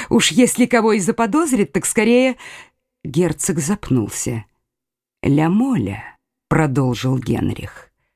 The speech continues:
«Разумеется, я и сам, глядя на бежавшего человека, одну минуту подумал на Ля Моля».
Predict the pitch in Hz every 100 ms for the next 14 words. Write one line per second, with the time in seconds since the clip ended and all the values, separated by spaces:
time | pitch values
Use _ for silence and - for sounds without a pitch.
0 | _ _ _ - 135 110 117 180 254 208
1 | 104 - - 110 - - - 139 175 165
2 | 160 - 262 156 143 156 151 139 156 156
3 | 175 160 139 165 151 - 170 190 285 147
4 | 135 160 180 180 160 160 165 156 165 220
5 | 233 - - 160 170 165 190 214 185 120
6 | 90 92 -